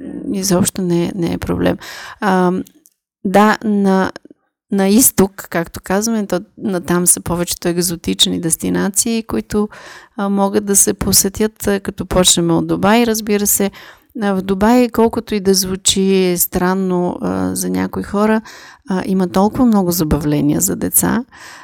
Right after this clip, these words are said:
И ние за три или четири дена не можахме да посетиме всичко възможно. На децата не им беше достатъчно, така че <laughs> искат отново и отново. А пък, а, те с всяка година, а,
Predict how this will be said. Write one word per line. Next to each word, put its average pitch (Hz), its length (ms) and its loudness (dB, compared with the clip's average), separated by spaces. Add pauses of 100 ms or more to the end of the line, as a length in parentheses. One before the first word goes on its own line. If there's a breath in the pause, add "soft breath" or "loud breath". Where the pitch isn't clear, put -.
(180)
И 190 400 2
ние 208 480 2 (160)
за 190 240 0 (220)
три 196 140 6
или 208 200 2
четири 196 400 2
дена 202 340 4
не 202 160 2
можахме 190 680 2
да 151 140 -4
посетиме - 560 0
всичко - 420 -2
възможно. 190 720 2 (540 loud breath)
На 202 100 -2
децата 202 520 0
не 196 180 2
им 196 140 4
беше 165 280 4
достатъчно, 208 880 0 (460 loud breath)
така 233 320 -4
че 214 460 0 (200)
<laughs> - 160 -4
искат - 460 -4
отново 190 460 -2
и 180 140 0
отново. 190 360 0 (600 loud breath)
А 208 140 -4
пък, 214 340 -8
а, 208 300 -4
те 247 180 0
с 240 160 0
всяка 233 360 -2
година, 233 680 -2
а, 214 320 -8